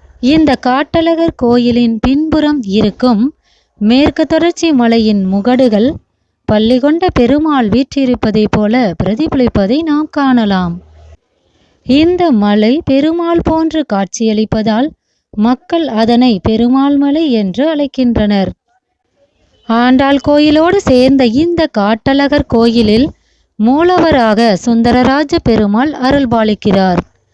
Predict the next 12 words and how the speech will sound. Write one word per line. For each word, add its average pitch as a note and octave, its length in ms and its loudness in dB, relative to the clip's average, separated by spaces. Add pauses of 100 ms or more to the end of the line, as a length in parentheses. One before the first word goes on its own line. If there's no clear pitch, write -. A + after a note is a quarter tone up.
(400)
கோயிலின் E4+ 640 2
பின்புறம் C#4 540 2
உள்ள G#3 240 2
மலை G3+ 380 2
பெருமாளை C#4 580 0
போன்று D4+ 420 -4
இருப்பதால் A3 640 0 (680)
மக்கள் B3 500 0
இதனை A#3 440 2
அதிசயமாக C4 920 0
பார்த்து G#3 460 0
வணங்குகின்றனர். A#3 1000 0